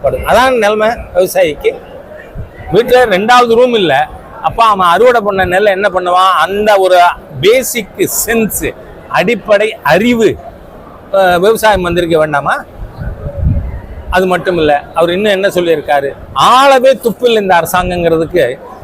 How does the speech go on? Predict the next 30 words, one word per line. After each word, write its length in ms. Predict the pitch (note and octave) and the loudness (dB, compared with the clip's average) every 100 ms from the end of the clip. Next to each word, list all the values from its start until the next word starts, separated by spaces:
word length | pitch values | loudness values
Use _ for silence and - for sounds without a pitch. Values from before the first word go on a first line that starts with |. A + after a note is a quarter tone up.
| - | -2
அஹ், 180 | F3 F#3+ | 0 2
எப்போ 320 | G3 A#3 B3 | 0 0 -2
தனியார்கள் 680 | G3+ A3+ D4 D4 C4 A#3 G3+ | 0 2 4 4 4 2 2
வாங்குவார்கள், 720 | G3 F#3+ F#3 E3+ D#3 D#3 D#3 - - - - | 2 2 4 4 2 -2 -2 -12 -16 -14 -4
இந்த 200 | F#3+ G3 | 0 0
முறை 220 | F#3 G#3+ | 0 0
தனியார் 480 | F3 F3+ G#3+ A3 F3+ | -2 -2 2 2 2
வாங்கலைன்னு. 560 | D#3+ D#3 D3 C#3 C#3 - - - - - | 0 0 -2 -2 -6 -10 -18 -20 -20 -10
அப்படின்னா, 380 | C3+ E3 G#3+ G#3 | -6 -2 0 0
நீ 140 | G3+ | 2
எதுக்கு 280 | A3 G#3+ G3 | 2 0 -2
இருக்க 200 | E3+ E3+ | 0 0
அரசாங்கம்? 600 | C#3+ D3 D3 B2+ A2+ A2+ - - - - - - - - - - - - - - E2+ | 0 -2 -4 -6 -8 -12 -18 -20 -20 -20 -20 -20 -20 -20 -20 -20 -20 -20 -18 -18 -10
தனியார் 400 | C#3+ D#3+ G3+ G3+ | -6 0 2 2
வாங்குவான், 460 | F#3+ G3 F#3+ G#3 G#3 | 2 2 2 2 2
விவசாய, 720 | G3 F#3 G3 G3 F#3+ F3 E3+ E3+ | 0 2 4 4 4 2 2 0
விவசாயம் 440 | F3+ F#3 G3 F3+ | 0 0 0 0
பண்ணுவான் 400 | F3 F3 F#3 G#3 - - - | -2 0 0 0 -6 -20 -4
அப்படின்னு 380 | E3+ F3 A#3 A3 | -4 0 0 2
சொல்லிட்டா, 520 | G3 G3 F#3 F#3+ D#3+ - - - - - - E3+ | 0 0 0 2 0 -2 -14 -20 -16 -16 -4 -2
what 120 | A3 | 0
is 220 | B3 A3 | -2 0
the 60 | A#3 | 0
need 400 | G3 C4+ D4+ C4 | 0 0 0 0
for 180 | A#3+ | 2
a 240 | A#3+ A#3 F#3+ | 2 2 0
government 680 | C3+ A3 C#4 B3+ A#3 G#3+ | 2 2 2 2 -2 -2
in 120 | G3+ F3+ | -2 -2
the 60 | |
state? 500 | - G3+ G3+ E3 C3 | -4 -2 -2 -2 -8